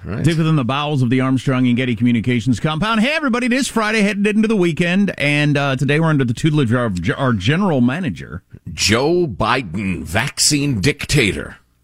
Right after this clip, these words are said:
Speaker 2: <laughs> Ah, boy. How exciting is that? So I just threw it out, like, on the Twitter machine last night. I said, "I get the feeling y'all are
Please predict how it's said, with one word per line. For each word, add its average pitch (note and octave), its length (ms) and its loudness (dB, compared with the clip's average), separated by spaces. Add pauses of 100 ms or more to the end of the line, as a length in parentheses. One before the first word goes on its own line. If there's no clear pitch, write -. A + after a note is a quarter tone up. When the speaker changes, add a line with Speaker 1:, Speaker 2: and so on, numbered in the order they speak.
Speaker 2:
<laughs> A#2+ 60 0 (1600)
Ah, C#3 720 0
boy. E2+ 500 0 (280)
How A2+ 120 2
exciting A2 460 0
is F#2 120 -2
that? C2 200 -8 (300)
So D3+ 160 0
I E3+ 100 -2
just F#3+ 260 -2
threw F#3 160 0
it F3+ 60 0
out, F3+ 180 -4
like, D#3 200 -2
on D3+ 100 0
the C3 100 2
Twitter F3+ 280 2
machine G2+ 380 0
last F2 260 0
night. G2+ 140 0
I - 20 0
said, G#2 240 -2
"I A2 80 0
get C#3+ 160 -2
the C#3+ 100 0
feeling E3+ 380 0
y'all D3+ 280 -2
are G#2+ 240 -4